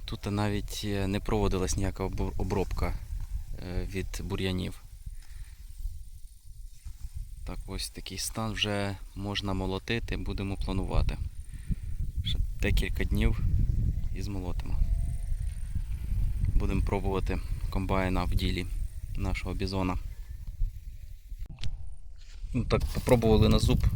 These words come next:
вже готово. Вже треба молотити. Але там ще треба прирізати ділянку, щоб, щоб заїхати, тому що не заїдемо. Ширина більша стала, жатки не заїдемо.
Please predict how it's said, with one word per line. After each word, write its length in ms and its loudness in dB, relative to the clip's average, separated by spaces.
вже 140 0
готово. 520 4
Вже 140 -2
треба 280 -2
молотити. 600 -2
Але 240 6
там 180 2
ще 140 4
треба 240 0
прирізати 640 0
ділянку, 540 2
щоб, 180 -6
щоб 220 -2
заїхати, 600 0
тому 160 -2
що 140 0
не 100 4
заїдемо. 520 -2
Ширина 420 4
більша 340 2
стала, 380 2
жатки 360 2
не 120 2
заїдемо. 420 0